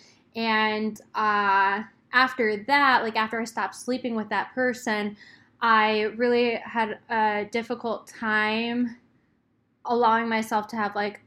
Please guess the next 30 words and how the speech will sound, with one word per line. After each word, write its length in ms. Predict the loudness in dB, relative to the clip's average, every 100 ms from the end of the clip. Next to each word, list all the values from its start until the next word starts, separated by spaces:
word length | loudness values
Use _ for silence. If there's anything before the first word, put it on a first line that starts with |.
| -8
a 100 | -8
sexual, 680 | -2 0 0 -4 -6 -6 -6
like, 460 | -4 -4 -4 -10 -10
to 80 |
have 240 | -4 -4 -2
sexual 440 | -6 -6 -6 -8
chemistry 540 | -8 -8 -8 -8 -8 -8
with 160 | -6
another 380 | -6 -6 -6 -6
guy. 360 | -6 -6 -8 -12 -18 _ _ _ -6
And 600 | 0 2 2 2 0 -4 -2
then 220 | -2 0
in 160 | -2
December, 880 | -4 -6 -2 0 2 2 4 4 2
I'll 80 | 0
tell 160 | 0 -2
you 160 | -2
kind 220 | -4 -6
of 80 | -4
what 160 | -4 -2
happened 400 | -2 -4 -6 -2
there. 240 | 2 2
In 100 | 0
December, 580 | -6 -6 -2 -2 0 -2
I 120 | -2
was 160 | -2 -2
actually 580 | -4 -6 -8 -4 -4 -4
roofied 640 | -2 -4 -2 0 0 -2
at 160 | -6
a 100 | -8